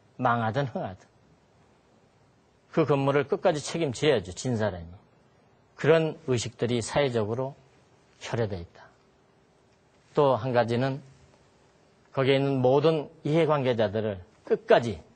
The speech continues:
설득하고 합의를 도출하고 사회 지도자들이 노력하는 흔적이 있어야 되는데, 아니면 말자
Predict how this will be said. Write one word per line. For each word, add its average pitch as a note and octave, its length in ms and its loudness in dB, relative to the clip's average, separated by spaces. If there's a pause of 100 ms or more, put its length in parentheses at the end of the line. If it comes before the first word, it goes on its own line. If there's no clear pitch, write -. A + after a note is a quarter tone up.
(100)
설득하고 C3+ 840 -4 (880)
합의를 D3 440 4
도출하고 C3+ 640 -2 (800)
사회 C#3+ 300 4
지도자들이 B2 760 0
노력하는 D3 520 0
흔적이 F3+ 400 -2
있어야 A#2 280 -2
되는데, G#2+ 460 -4 (320)
아니면 B2+ 380 2
말자 F#2+ 400 -2